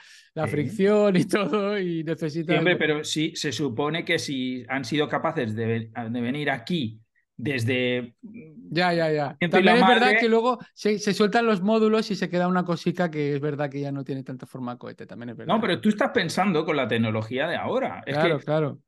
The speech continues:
Speaker 2: para
Speaker 1: claro.
Speaker 2: esto, para esto, para poder hacer este tipo de viajes se tiene que inventar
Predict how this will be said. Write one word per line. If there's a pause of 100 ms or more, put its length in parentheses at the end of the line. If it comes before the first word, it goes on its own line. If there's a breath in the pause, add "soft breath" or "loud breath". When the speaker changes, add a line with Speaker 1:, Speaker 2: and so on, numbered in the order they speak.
(100)
Speaker 2:
para
Speaker 1:
claro.
Speaker 2:
esto,
para
esto,
para
poder
hacer
este
tipo
de
viajes
se
tiene
que
inventar